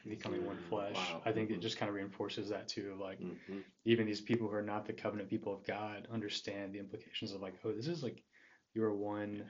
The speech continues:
Speaker 1: flesh."
Speaker 2: Yeah.
Speaker 1: Um, and you see the wife not being held fast to, um,
Speaker 2: Yeah.
Speaker 1: and they can under-, they can understand, like, "Hey, there's something wrong with that."
Speaker 2: Yeah, yeah,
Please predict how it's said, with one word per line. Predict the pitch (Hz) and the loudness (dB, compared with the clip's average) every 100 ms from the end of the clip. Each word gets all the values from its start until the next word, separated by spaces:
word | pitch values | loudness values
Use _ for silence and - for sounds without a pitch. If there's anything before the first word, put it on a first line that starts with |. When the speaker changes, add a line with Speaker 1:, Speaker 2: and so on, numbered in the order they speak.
| - - | -12 -6
Speaker 1:
flesh." | 104 98 95 - | 0 0 0 2
Speaker 2:
Yeah. | 90 87 | 4 4
Speaker 1:
Um, | 95 98 95 113 _ - 117 | 2 -6 -8 -10 _ -4 -2
and | 104 95 - | 0 -2 -6
you | 113 | -2
see | 107 113 101 101 - - - - - _ _ _ _ - | 0 2 0 -6 -10 -20 -20 -20 -20 _ _ _ _ 0
the | 107 | 4
wife | 104 104 | 4 4
not | 110 107 | 2 4
being | 117 110 | 6 8
held | 113 | 8
fast | 117 123 - - | 10 10 10 6
to, | 101 | 2
um, | 104 95 107 | -2 0 2
Speaker 2:
Yeah. | 82 101 | 4 2
Speaker 1:
and | 107 | 2
they | 107 | 2
can | 101 | 4
under-, | 104 101 - | 0 0 2
they | 104 | 0
can | 98 | 0
understand, | 104 101 - 101 | -4 -2 -4 -4
like, | 95 | -6
"Hey, | |
there's | 101 101 | -4 -2
something | 110 101 101 98 - _ | -2 -4 -6 -8 -18 _
wrong | 101 98 | -2 -2
with | 101 - | -4 -8
that." | - 110 117 | -8 -8 -4
Speaker 2:
Yeah, | - 175 175 - - - - - 82 | 0 2 0 -2 -12 -20 -20 -16 -6
yeah, | 85 | -2